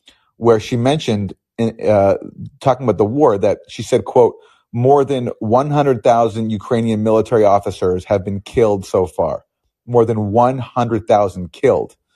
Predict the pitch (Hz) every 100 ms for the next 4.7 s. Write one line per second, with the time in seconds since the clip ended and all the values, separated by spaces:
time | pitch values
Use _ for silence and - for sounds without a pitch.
0 | _ _ _ - 95 98 95 92 _ _
1 | - - _ _ _ _ 123 - 160 190
2 | 135 107 107 117 98 113 113 110 110 113
3 | 101 - 123 117 - 131 120 110 98 95
4 | 87 123 - 113 87 107